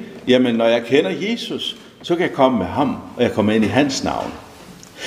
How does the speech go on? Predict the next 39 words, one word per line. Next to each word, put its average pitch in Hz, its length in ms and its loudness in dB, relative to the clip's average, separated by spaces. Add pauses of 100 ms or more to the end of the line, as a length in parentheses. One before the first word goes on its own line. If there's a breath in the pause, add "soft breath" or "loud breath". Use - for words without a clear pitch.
(140 loud breath)
Men 156 180 6
der 175 80 6
er 165 120 6
en 165 140 -2
større 196 600 2
dybde 131 280 0
til 101 220 -4
det, - 100 -2
end 95 220 -6
bare 135 380 2
det. 95 180 -4 (1400 loud breath)
Altså, 143 180 4
når 165 80 6
man 156 120 4
bruger 196 160 6
det 208 160 6
her 208 80 4
billede, 139 480 2 (180)
så 185 180 0
kunne 190 180 2
det 165 80 2
næsten 160 340 0
lyde 160 260 8
som 160 160 0
om, 143 220 4
at 123 120 0 (100)
okay, 139 400 2 (640 loud breath)
øh, 104 420 6 (1160 loud breath)
vi 147 200 4
er 127 60 6
venner, 139 400 2
så 117 200 -4
hvis 160 200 -6
man 165 180 -4
bare 143 360 2
gør 143 140 4
sig 123 300 2
gode 143 300 6
venner 135 480 0